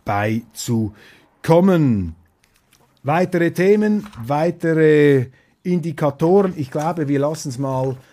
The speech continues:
bei dem stehen. Ich, ähm, bedanke mich für die Aufmerksamkeit,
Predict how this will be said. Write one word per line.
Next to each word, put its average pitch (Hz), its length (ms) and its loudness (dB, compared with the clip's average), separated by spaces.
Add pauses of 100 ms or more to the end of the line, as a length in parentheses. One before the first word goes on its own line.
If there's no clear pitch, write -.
(100)
bei 123 160 -4
dem 135 420 -2
stehen. 170 480 -2
Ich, 143 300 -8
ähm, 135 380 -2
bedanke 151 400 -4
mich 139 120 -2
für 147 100 -6
die 135 120 -4
Aufmerksamkeit, 156 800 -6